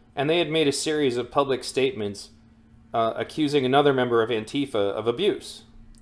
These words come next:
It says, "Earlier this week, the Torch Network received a cease and desist notice from Anti-Fash Gordon that also contained the legal names and addresses of multiple anti-fascists outside the Torch Network. In this letter, Gordon demanded that we take down our statement about him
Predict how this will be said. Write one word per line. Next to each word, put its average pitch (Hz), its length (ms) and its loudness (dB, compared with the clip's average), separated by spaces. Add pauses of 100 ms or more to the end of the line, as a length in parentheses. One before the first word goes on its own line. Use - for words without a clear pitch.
(120)
It - 320 -20
says, 151 300 4
"Earlier 233 340 4
this 190 220 4
week, 160 220 -2
the - 60 -8
Torch 165 300 0
Network 147 340 0
received 135 400 -4
a - 60 0
cease 151 300 -6
and 139 100 -6
desist 143 400 -6
notice 110 320 0
from 110 160 -10
Anti-Fash 127 600 -4
Gordon 127 420 0 (480)
that 135 140 4
also 175 260 4
contained 156 500 -2
the 127 60 -2
legal 160 320 2
names 151 340 0
and 131 120 0
addresses 131 480 -2
of 120 80 -4
multiple 135 340 -2
anti-fascists 131 840 -2
outside 127 460 0
the 127 60 -10
Torch 131 280 -4
Network. 131 460 -6 (880)
In 196 140 2
this 220 200 4
letter, 139 300 6
Gordon 165 380 2
demanded 151 400 2
that 139 120 0
we 131 120 -2
take 151 260 0
down 143 240 2
our 131 100 0
statement 127 420 0
about 104 280 0
him 104 300 -6